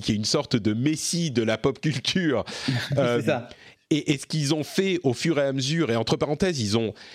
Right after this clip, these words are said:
Speaker 1: réhabilité un petit peu, je sais plus si on en parlait, mais qui, ils ont réhabilité les moins bons films, en quelque sorte, un petit peu en centrant sur, euh,
Speaker 2: Exactement.
Speaker 1: euh, euh, Avengers deux, qui est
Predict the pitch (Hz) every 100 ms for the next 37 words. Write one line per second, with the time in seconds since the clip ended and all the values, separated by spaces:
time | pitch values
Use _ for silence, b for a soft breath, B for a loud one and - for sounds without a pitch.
0 | B B _ - 117 160 202 185 180 185
1 | 180 208 175 - 156 190 185 110 - 147
2 | 143 113 113 107 123 135 147 107 92 B
3 | - - 156 151 135 135 180 160 170 165
4 | 196 131 113 170 175 170 175 - 190 180
5 | 139 135 - 165 143 165 160 170 - 131
6 | - 143 170 160 107 - 156 151 - 156
7 | 151 B B - - 180 190 170 110 101
8 | 131 113 107 98 98 95 92 92 - 147
9 | 98 80 87 92 B B - 127 107 110
10 | - 139 160 139 156 127 107 156 165 127
11 | - 101